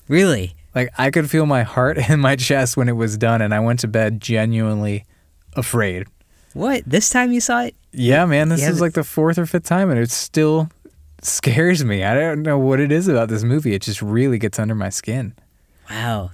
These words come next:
Speaker 1: You know
Speaker 2: And I think some people have that experience, and other people are like, "Nah."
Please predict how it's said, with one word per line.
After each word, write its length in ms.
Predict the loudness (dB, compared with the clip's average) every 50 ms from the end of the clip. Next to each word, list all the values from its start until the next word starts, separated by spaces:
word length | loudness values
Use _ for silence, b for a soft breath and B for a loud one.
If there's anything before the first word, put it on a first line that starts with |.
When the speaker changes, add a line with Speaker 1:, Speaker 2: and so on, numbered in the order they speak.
| -16 _ _ B B B B B B B B
Speaker 1:
You 160 | -8 -4 0 2
know 120 | 2 4
Speaker 2:
And 80 | 4 4
I 120 | 2 2
think 200 | 2 2 0 0
some 220 | 2 2 0 2 2
people 280 | 0 0 0 0 0
have 260 | 0 0 0 0 0 0
that 140 | 0 0
experience, 500 | 0 -2 -2 -2 -2 0 0 0 0 -2
and 100 | -2 -2
other 160 | -2 -2 -2 -2
people 280 | -2 -4 -4 -4 -4 -4
are 60 | -2
like, 200 | -4 -4 -6 -8
"Nah." 420 | -12 -10 -10 -10 -10 -10 -10 -10